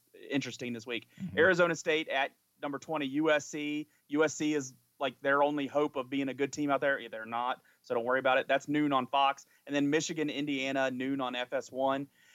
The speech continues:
Speaker 1: Then three thirty, Florida at Geo-, and Georgia, C B S. That's probably now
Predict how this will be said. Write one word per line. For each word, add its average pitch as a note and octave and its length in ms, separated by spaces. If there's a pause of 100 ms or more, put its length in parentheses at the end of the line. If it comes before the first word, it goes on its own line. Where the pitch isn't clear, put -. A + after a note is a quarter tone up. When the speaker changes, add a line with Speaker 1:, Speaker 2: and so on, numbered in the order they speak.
(220)
Speaker 1:
Then G3+ 400 (240)
three G#3 180
thirty, F#3 380
Florida G3 760
at B2+ 220
Geo-, D#3 340
and C#3+ 160
Georgia, E3 640
C E3+ 280
B D#3+ 160
S. D3 300
That's C#3 160 (200)
probably E3+ 840
now D3 640